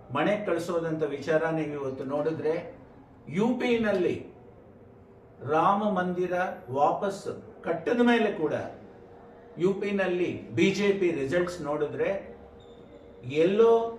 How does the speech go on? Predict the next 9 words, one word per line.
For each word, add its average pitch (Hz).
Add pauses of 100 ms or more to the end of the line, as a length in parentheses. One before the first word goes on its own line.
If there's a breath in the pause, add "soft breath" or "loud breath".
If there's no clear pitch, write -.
(140)
ಒಂದು 160
ಕಡೆ 165 (840)
ಜಾತಿ 196 (1120)
ಮತ್ತೆ 175 (640)
ರಿಲಿಜನ್ 196 (640)
ಈ 160
ಎರಡಕ್ಕೂ 208
ಮೀರಿ 202
ಕೂಡ 185